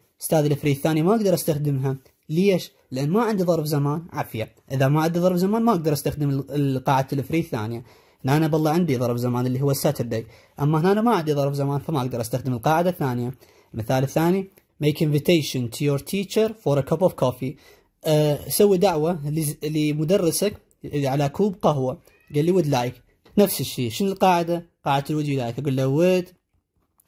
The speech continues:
you like زائدًا to"، زائد الفعل مجرد. هنا أنا ما منطيني فعل،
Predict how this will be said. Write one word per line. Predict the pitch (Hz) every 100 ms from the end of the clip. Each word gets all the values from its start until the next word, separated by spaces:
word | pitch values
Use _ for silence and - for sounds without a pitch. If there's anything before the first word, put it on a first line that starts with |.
| _ _ _ -
you | 160 185 180 175 185 - _ _ _ _ _ 131
like | 139 165 175 170 170 - _ _ _ _
زائدًا | 143 175 170 156 156
to"، | - 175 175 180 - _ _
زائد | 156 160
الفعل | 147 143 180 185
مجرد. | 151 139 123 127 - _ _ -
هنا | 143 202
أنا | 233
ما | 220
منطيني | 262 233 170 156
فعل، | 139 123 107